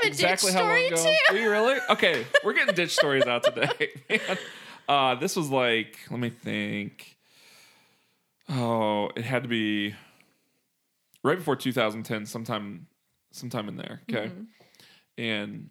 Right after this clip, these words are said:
Speaker 2: uh, we're going deer hunting and go out for the morning, hunt until, you know, mid-morning, afternoon, something like that. Go back home, kinda get a nap 'cause you got up at, like, four A M,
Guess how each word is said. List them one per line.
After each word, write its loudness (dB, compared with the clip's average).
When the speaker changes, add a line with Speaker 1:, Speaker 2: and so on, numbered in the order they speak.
Speaker 2:
uh, -8
we're -6
going -4
deer 0
hunting -4
and -2
go 2
out -2
for -8
the -8
morning, -4
hunt -6
until, -6
you -6
know, -8
mid-morning, -4
afternoon, -6
something -8
like -8
that. -2
Go -2
back -2
home, -6
kinda 0
get 0
a -6
nap 0
'cause -6
you -6
got 2
up 0
at, -4
like, -6
four -2
A 0
M, -4